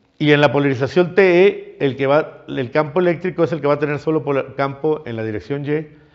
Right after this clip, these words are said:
y el campo magnético o la intensidad magnética va a tener en la, en X y en Z. Eso lo describo acá,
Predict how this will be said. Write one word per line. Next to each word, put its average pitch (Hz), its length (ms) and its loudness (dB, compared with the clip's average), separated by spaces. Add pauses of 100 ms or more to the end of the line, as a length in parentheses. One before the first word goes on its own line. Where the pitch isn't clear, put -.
(240)
y 113 80 -6
el 117 120 -4
campo 127 280 -4
magnético 143 720 -4
o 127 160 -6
la 113 80 -8
intensidad 110 380 -12
magnética 123 480 -8
va 120 80 -2
a 113 40 -14
tener 113 280 -8
en 117 80 -8
la, 101 100 -10 (140)
en 104 180 -12
X 113 400 -10 (720)
y 113 120 -12
en 120 100 -10
Z. 175 200 -10 (1800)
Eso 175 260 6
lo 175 140 8
describo 165 380 2
acá, 175 400 -2